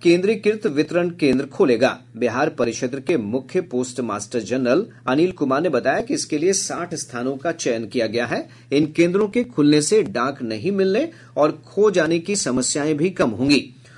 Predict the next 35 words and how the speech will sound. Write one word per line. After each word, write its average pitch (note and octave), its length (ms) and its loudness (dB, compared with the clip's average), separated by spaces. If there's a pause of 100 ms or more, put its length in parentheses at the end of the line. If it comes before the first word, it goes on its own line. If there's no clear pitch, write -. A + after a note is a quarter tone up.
(140)
उन्होंने F#3 220 6
कहा G3 180 4
कि A#3 160 4
हर G3 280 2
बीस D3+ 520 0
हजार D3+ 300 0
की G3+ 180 -4
आबादी C3 600 -2
पर G3 460 0
एक F#3+ 440 4
केंद्र C3+ 420 2 (280)
बनाया C#3 360 4
जा B2 180 2
रहा A#2+ 240 0
है। - 300 0 (460)
श्री F3 140 4
कुमार F3 220 6
ने A#3+ 80 6
बताया G3 240 6
कि B3 120 4
अभी F#3 200 6
पटना E3 340 0
में G#3+ 120 0
एक E3 400 0
केंद्र D3+ 280 0
काम C3 300 -4
कर F3 160 0
रहा F3 320 -2
है, A3 220 -2 (220)
सभी F#3 400 4
केंद्र D#3+ 400 2 (120)
आपस E3 400 0
में C3 280 0 (200)
जोड़े C#3+ 340 2
जाएंगे। C3 400 0